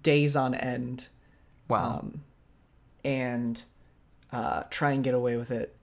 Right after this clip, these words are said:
Speaker 1: And
Speaker 2: Mm-hmm.
Speaker 1: I'm not gonna say whether they do or they don't, but there are,
Speaker 2: <laughs>
Speaker 1: like,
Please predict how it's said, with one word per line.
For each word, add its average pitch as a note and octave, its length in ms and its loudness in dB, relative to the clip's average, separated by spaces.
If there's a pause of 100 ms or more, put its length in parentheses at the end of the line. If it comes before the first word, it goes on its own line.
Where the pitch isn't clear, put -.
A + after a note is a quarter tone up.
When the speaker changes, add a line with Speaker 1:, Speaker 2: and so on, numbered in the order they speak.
Speaker 1:
And A#2+ 480 -4
Speaker 2:
Mm-hmm. A2 240 0 (1080)
Speaker 1:
I'm C#3 80 0
not B2+ 160 0
gonna B2+ 140 -4
say B2+ 160 0
whether A#2+ 260 -4
they A#2 120 -4
do A#2 180 -6
or A2+ 140 -4 (140)
they A#2+ 100 -8
don't, A#2 340 -6
but D3+ 80 2
there E3 180 8
are, D3+ 180 8
Speaker 2:
<laughs> - 0 -
Speaker 1:
like, B2+ 200 0